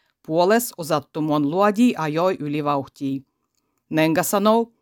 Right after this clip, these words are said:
osattomustiedoinstituuttu. Instituuttu juohattauku sejo rajoituksien mugahine vauhti puoksuhon liigua liittyneu tilandeheh muudu riskufaktorua.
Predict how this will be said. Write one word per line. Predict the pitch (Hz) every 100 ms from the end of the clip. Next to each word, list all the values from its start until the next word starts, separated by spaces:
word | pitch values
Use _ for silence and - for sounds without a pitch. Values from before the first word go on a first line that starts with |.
| _ _ -
osattomustiedoinstituuttu. | 151 190 - 214 208 214 - 147 151 143 147 - 135 135 143 131 - 135 139 _ _ _ _ _ -
Instituuttu | 165 156 208 - 240 247 240
juohattauku | 185 175 143 135 - 147 143 143
sejo | 175 147 147
rajoituksien | 160 214 240 240 240 - 247 226
mugahine | 233 226 233 226 208
vauhti | 226 220 - 233 220 _ _ _ -
puoksuhon | 160 160 - 156 170 165
liigua | 175 143 143 139 131 - -
liittyneu | 156 143 - 143 143
tilandeheh | 139 - 175 190 196 214 247 247 -
muudu | 151 165 180 208
riskufaktorua. | 156 139 - - 143 - 139 139 131